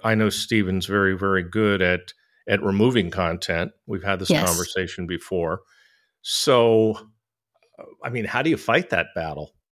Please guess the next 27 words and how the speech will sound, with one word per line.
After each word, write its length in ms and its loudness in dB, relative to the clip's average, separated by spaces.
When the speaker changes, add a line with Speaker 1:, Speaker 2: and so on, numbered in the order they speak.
Speaker 2:
I 60 2
mean, 160 10
in 100 6
some 240 2
ways, 240 -6
it's 200 -8
a, 320 -6
it's 180 -6
a 60 -2
losing 360 2
battle 320 -2
because 460 -4
I 100 -2
think 220 -6
Speaker 1:
Totally. 320 4
Speaker 2:
stuff 160 -8
goes 320 -2
up, 260 -2
right? 240 4
Like, 200 0
quicker 420 0
than 220 -4
we 100 -4
can 160 -8
take 240 -8
it 100 -14
down. 440 -2